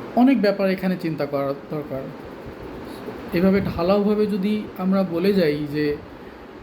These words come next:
আহ, খলিফা মানে হচ্ছে আমি রাজা, আমাকে খিলাফত করতে হবে, আমাকে,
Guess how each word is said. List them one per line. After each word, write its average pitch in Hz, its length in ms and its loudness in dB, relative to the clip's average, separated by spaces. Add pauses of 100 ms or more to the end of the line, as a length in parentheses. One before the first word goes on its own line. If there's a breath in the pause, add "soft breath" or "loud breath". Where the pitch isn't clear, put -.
(260)
আহ, 139 520 0
খলিফা 180 400 2
মানে 160 300 0
হচ্ছে 160 540 0
আমি 151 280 0
রাজা, 156 400 2
আমাকে 147 440 -2 (100)
খিলাফত 160 400 -2 (580)
করতে 165 260 0
হবে, 160 340 2
আমাকে, 147 480 0